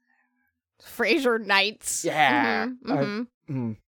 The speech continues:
Speaker 2: God, I want this show now. I want this show so
Speaker 1: Let's
Speaker 2: bad
Speaker 1: just
Speaker 2: right
Speaker 1: discuss
Speaker 2: now.
Speaker 1: that show instead.
Speaker 2: No, no,
Speaker 1: I
Speaker 2: we
Speaker 1: love
Speaker 2: gotta
Speaker 1: this
Speaker 2: talk about this.
Speaker 1: episode, but I just want,
Speaker 2: I
Speaker 1: I
Speaker 2: know.
Speaker 1: just want this scenario.
Speaker 2: Yeah.
Speaker 1: Okay. <laughs>
Speaker 2: But we fi-, okay, so we find out.
Speaker 1: <laughs>
Speaker 2: Okay,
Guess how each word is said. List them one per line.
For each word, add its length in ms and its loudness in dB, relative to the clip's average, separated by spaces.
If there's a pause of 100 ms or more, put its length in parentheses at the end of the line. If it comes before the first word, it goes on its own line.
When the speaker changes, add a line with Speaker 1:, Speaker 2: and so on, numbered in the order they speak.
(340)
Speaker 2:
God, 180 -12
I 40 -2
want 180 -2
this 140 -4
show 220 0
now. 360 0
I 60 4
want 200 2
this 140 0
show 180 6
so 200 4
Speaker 1:
Let's 100 6
Speaker 2:
bad 140 8
Speaker 1:
just 80 6
Speaker 2:
right 140 6
Speaker 1:
discuss 360 6
Speaker 2:
now. 80 6
Speaker 1:
that 100 2
show 240 -2
instead. 460 -8
Speaker 2:
No, 320 6
no, 100 2
Speaker 1:
I 140 10
Speaker 2:
we 60 2
Speaker 1:
love 80 8
Speaker 2:
gotta 120 12
Speaker 1:
this 60 8
Speaker 2:
talk 120 8
about 180 8
this. 140 2
Speaker 1:
episode, 180 6
but 120 6
I 80 4
just 240 -2
want, 380 2
Speaker 2:
I 40 2
Speaker 1:
I 40 2
Speaker 2:
know. 140 4
Speaker 1:
just 180 -4
want 220 0
this 340 -8 (100)
scenario. 520 -4 (220)
Speaker 2:
Yeah. 220 2 (240)
Speaker 1:
Okay. 260 2 (360)
<laughs> 140 8 (260)
Speaker 2:
But 120 8 (200)
we 100 0
fi-, 200 -8
okay, 220 2
so 140 -4
we 60 2
find 240 -2
out. 200 4
Speaker 1:
<laughs> 40 -8 (640)
Speaker 2:
Okay, 260 2